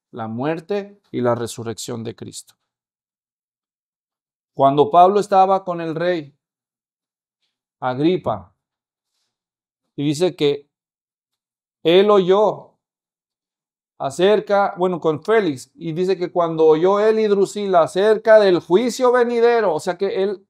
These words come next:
no solo presentó el evangelio, sino que les dijo, "Y va a venir a juzgarnos, ¿eh?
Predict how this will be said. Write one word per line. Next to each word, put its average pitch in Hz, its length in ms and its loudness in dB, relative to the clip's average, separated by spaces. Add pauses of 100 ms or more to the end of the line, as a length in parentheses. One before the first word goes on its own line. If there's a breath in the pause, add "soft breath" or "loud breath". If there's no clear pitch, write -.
no 156 140 -8
solo 214 300 2
presentó 190 340 -4
el 180 80 0
evangelio, 165 360 -2
sino 143 300 -14
que 135 100 -12
les 127 100 -8
dijo, 151 440 -12 (600)
"Y 131 180 0
va 135 120 10
a 175 80 10
venir 247 240 4
a 254 80 6
juzgarnos, 220 880 2 (480)
¿eh? 247 360 -8